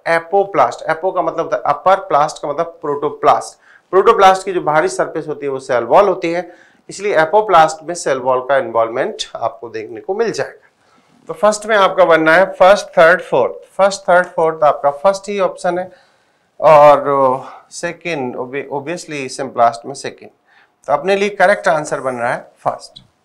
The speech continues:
नेक्स्ट क्वेश्चन, which of the following is true regarding the गठेशन? गठेशन के लिए क्या सही है?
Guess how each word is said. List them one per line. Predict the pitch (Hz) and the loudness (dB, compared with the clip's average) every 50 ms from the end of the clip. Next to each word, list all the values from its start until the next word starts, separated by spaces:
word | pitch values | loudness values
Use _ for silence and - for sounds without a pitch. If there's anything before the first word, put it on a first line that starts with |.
| _ | _
नेक्स्ट | 139 147 156 147 - - | -4 -4 -4 -4 -8 -12
क्वेश्चन, | 139 143 - - 160 170 165 _ _ _ _ _ _ _ _ _ _ _ _ _ _ _ _ _ _ _ _ _ _ _ _ _ _ _ _ - _ _ _ 147 | -10 -10 -8 -8 -10 -10 -10 _ _ _ _ _ _ _ _ _ _ _ _ _ _ _ _ _ _ _ _ _ _ _ _ _ _ _ _ -20 _ _ _ -4
which | 180 226 220 | -4 0 2
of | 247 233 | 2 2
the | - - 220 | 6 4 2
following | 214 226 220 208 208 220 214 214 | 4 6 4 4 6 4 4 4
is | 214 214 214 | 0 -2 -2
true | - - 220 214 202 | -4 -6 -2 -2 0
regarding | 175 170 147 170 175 185 185 190 208 220 214 | 0 2 4 6 6 6 6 4 2 2 2
the | 185 | 2
गठेशन? | 156 120 143 143 147 165 165 160 - 135 113 | 2 2 0 2 2 0 0 0 -4 -6 -2
गठेशन | 107 127 151 151 196 202 196 - 220 220 214 | 0 0 2 2 0 -2 0 0 -2 0 0
के | 202 | 0
लिए | 196 185 190 185 185 | 0 0 0 0 0
क्या | 175 175 165 170 175 | 2 4 4 4 4
सही | 170 - - 135 131 143 139 127 113 | 0 -4 -6 -6 -4 -6 -8 -10 -10
है? | 110 120 139 147 143 117 - - - | -4 2 4 4 4 4 2 -6 -14